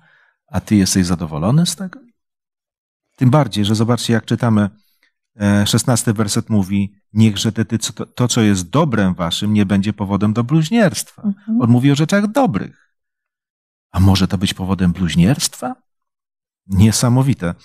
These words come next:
Speaker 1: Dwudziesty werset mówi, „Wszystko wprawdzie jest czyste”.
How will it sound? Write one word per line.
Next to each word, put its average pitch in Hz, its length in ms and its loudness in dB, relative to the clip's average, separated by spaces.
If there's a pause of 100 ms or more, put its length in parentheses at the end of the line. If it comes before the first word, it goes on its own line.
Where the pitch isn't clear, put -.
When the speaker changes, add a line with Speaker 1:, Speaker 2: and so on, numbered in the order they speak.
(400)
Speaker 1:
Dwudziesty 113 460 0
werset 110 340 -2
mówi, 110 240 0
„Wszystko - 380 -2
wprawdzie 110 480 0
jest 139 260 0
czyste”. 80 540 -2